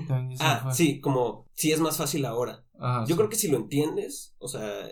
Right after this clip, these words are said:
Speaker 2: y si dices, ok, somos un equipo y tal, hablando de unas, de un matrimonio, por ejemplo,
Speaker 1: Claro.
Speaker 2: pero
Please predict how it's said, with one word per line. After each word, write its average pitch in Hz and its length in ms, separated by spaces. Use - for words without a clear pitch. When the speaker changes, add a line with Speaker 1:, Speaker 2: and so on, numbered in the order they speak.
Speaker 2:
y 139 120
si 110 420
dices, 113 500
ok, - 180
somos 131 240
un 123 100
equipo 175 580
y - 100
tal, 143 460
hablando 131 520
de 117 80
unas, 113 420
de 110 220
un 107 160
matrimonio, 110 420
por 107 100
ejemplo, - 440
Speaker 1:
Claro. 110 200
Speaker 2:
pero 143 500